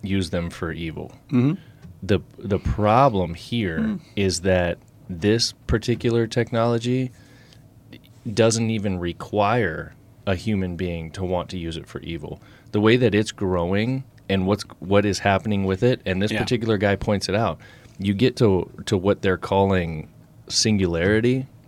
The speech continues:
Speaker 1: and I don't know if you've, if you've looked up anything on that or heard anything about that, but essentially what that means is that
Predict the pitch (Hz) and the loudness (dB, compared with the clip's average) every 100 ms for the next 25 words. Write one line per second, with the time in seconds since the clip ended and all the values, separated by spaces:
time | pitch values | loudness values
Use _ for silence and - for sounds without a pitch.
0 | - - 90 90 95 92 92 92 - 90 | -20 -6 -4 0 0 0 0 -2 -2 -8
1 | - 92 92 87 90 92 - 95 98 92 | -6 -8 -6 -4 0 -2 0 0 0 -2
2 | 95 95 90 90 90 90 82 92 92 90 | -2 -2 -2 0 0 0 0 0 0 -2
3 | 95 85 92 90 87 - 92 - 117 - | -4 -2 -2 -2 -2 -4 -4 -2 -2 0
4 | 98 90 92 87 82 104 104 90 85 92 | -2 -2 -2 -2 -2 0 0 0 -2 0
5 | 87 78 | 0 -2